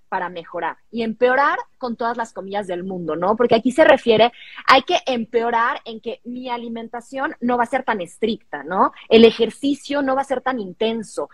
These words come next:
¿no? Y esto, las mujeres con amenorrea hipotalámica lo pueden percibir como esa parte de empeorar. Y si no tienen un acompañamiento adecuado con un especialista que les ayude a llevar este proceso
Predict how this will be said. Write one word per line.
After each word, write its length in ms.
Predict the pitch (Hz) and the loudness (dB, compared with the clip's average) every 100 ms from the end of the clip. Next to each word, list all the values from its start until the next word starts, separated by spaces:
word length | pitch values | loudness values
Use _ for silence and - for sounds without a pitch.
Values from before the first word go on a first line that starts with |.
| - - | -16 -2
¿no? 200 | 202 240 - - | 0 0 -4 -2
Y 200 | 247 311 | 2 2
esto, 440 | - - 233 269 | 0 -2 2 4
las 200 | 220 208 | 4 4
mujeres 380 | 220 214 262 320 | 2 -2 -2 -2
con 160 | - 254 | -2 -4
amenorrea 380 | 196 185 190 202 | -2 -2 0 0
hipotalámica 640 | 269 226 190 190 202 247 | 0 2 2 2 2 2
lo 180 | - 226 | 4 0
pueden 420 | - 226 277 311 - _ _ | 2 2 2 -2 -10 _ _
percibir 640 | 233 202 - 208 233 262 508 _ - | 2 2 -2 -6 -4 -4 -6 _ 0
como 300 | 214 208 185 - _ _ _ | 2 2 -2 -6 _ _ _
esa 240 | 240 269 285 | -4 0 2
parte 240 | 269 285 | 2 0
de 140 | 269 - | 0 -2
empeorar. 540 | 208 214 220 302 226 - - 254 | -6 -4 0 0 -2 -6 -20 -16
Y 80 | 233 | -10
si 140 | 240 | -6
no 160 | 254 - | -4 -6
tienen 340 | 440 440 453 | -6 -6 -6
un 120 | 311 | -6
acompañamiento 880 | 339 320 240 208 202 208 214 208 277 - | -4 -4 -4 -4 -4 -6 -6 0 0 2
adecuado 800 | 220 190 - 226 233 233 190 | 0 0 -4 2 4 4 2
con 160 | - 220 | -8 -12
un 100 | 262 | -12
especialista 840 | 359 - 247 190 190 202 214 175 | -14 -14 -12 -8 -10 -10 -10 -8
que 120 | - | -4
les 220 | 214 214 220 | -4 -2 -2
ayude 380 | 208 240 330 440 | -2 -4 0 2
a 60 | 247 | 4
llevar 380 | 196 202 226 _ - _ - | 6 6 6 _ -20 _ -4
este 320 | 226 - 294 | -4 -4 -6
proceso 720 | 240 208 - 233 233 - | -4 -6 -6 -6 -4 -4